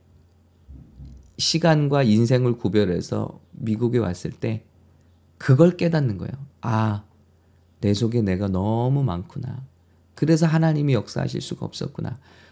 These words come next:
하나님의 꿈과 비전으로, 성령으로 우리가 날마다 가득하지 않으면 어디선가 내 속에 있는 것들이 또 밀고 올라와서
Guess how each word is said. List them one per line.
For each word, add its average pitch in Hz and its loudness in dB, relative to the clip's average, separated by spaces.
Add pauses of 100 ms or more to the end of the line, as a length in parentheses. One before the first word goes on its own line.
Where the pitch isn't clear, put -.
(120)
하나님의 156 0
꿈과 139 0 (220)
비전으로, 123 2 (320)
성령으로 160 0 (220)
우리가 120 2
날마다 135 2
가득하지 127 -4
않으면 110 -2 (540)
어디선가 170 6
내 123 6
속에 160 2
있는 135 4
것들이 135 0
또 190 4 (340)
밀고 147 6
올라와서 107 2